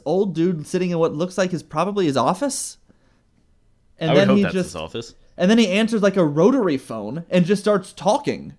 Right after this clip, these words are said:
Speaker 2: Mm-hmm.
Speaker 1: And I thought that you were playing a prank on me. I thought you got some guy from, like, the Durham Bulls
Speaker 2: Nope.
Speaker 1: to, like,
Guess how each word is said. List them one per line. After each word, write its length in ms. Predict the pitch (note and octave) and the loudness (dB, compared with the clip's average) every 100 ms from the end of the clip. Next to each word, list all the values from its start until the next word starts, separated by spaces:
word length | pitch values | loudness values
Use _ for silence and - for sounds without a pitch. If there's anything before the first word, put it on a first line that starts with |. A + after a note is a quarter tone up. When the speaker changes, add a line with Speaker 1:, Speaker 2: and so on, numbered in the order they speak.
| _ _ _ - | _ _ _ -16
Speaker 2:
Mm-hmm. 160 | F#2 E3+ | -6 2
Speaker 1:
And 420 | F3+ F#3 F3+ E3 - | 4 6 2 0 4
I 220 | G#3+ D4+ | 6 6
thought 340 | - A3+ G#3+ F3+ | 6 4 6 4
that 120 | D#3 | 0
you 240 | C#3+ G3+ | 2 4
were 120 | A3+ | 6
playing 320 | F#3+ F#3 F3 D3 | 4 4 2 0
a 60 | |
prank 360 | - F3+ F3 D#3+ | -2 -2 -2 0
on 240 | C#3 C3 | -2 -2
me. 140 | B2+ B2 | -4 -2
I 80 | C3 | 0
thought 240 | G3 D#3 | 0 0
you 80 | F3+ | -4
got 320 | C#3+ D3 - | -2 -2 -2
some 280 | - D3 C3+ | -6 -6 -2
guy 260 | C3+ C3+ | 0 0
from, 160 | C3 C3+ | 0 -4
like, 160 | A#2+ A#2+ | -6 -6
the 80 | C3 | -4
Durham 380 | C#3 C#3 C3 | 0 0 -2
Bulls 580 | A#2+ B2+ A2+ A1 - - - _ _ _ | -4 -4 -4 -8 -14 -20 -20 _ _ _
Speaker 2:
Nope. 280 | - F#2 - | -10 -10 -6
Speaker 1:
to, 80 | D3+ | 0
like, 400 | C3+ A#2+ B2 - | 2 2 -2 -10